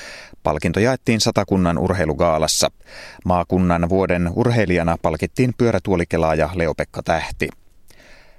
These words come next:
Sastamalan kaupunki tukee vanhan kirjallisuuden päivien ja Sastamala Gregorianan järjestämistä. Kumpikin tapahtuma on yhdistyspohjainen. Molemmille maksetaan kaksikymmentätuhatta euroa.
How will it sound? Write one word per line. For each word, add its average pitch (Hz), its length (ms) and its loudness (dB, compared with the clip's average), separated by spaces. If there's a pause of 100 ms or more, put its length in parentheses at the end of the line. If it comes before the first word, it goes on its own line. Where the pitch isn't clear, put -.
(160)
Sastamalan 127 640 0
kaupunki 135 400 0
tukee 87 320 -2
vanhan 113 320 0
kirjallisuuden 85 760 0
päivien 92 400 0
ja 82 140 2 (100)
Sastamala 113 520 -2
Gregorianan 82 720 -2
järjestämistä. 87 760 0 (240)
Kumpikin 90 420 -2
tapahtuma 107 520 0
on 82 240 -2
yhdistyspohjainen. 87 1160 -2 (460)
Molemmille 85 400 2
maksetaan 104 540 0
kaksikymmentätuhatta 85 1000 -2
euroa. 80 440 0